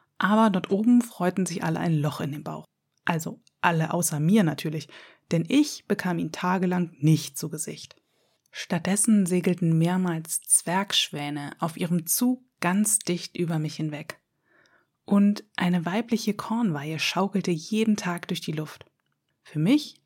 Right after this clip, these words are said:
auch kleine Sensation. Genau wie die Mini-Trottellumme,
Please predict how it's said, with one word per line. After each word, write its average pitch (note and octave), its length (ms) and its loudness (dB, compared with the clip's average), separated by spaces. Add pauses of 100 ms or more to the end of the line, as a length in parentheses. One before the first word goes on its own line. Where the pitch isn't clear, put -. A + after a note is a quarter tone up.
(140)
auch E3+ 260 -2
kleine D3+ 300 -10
Sensation. D#3+ 760 -6 (760)
Genau F3+ 300 2
wie G#3 80 4
die F3 140 2
Mini-Trottellumme, F3 1200 4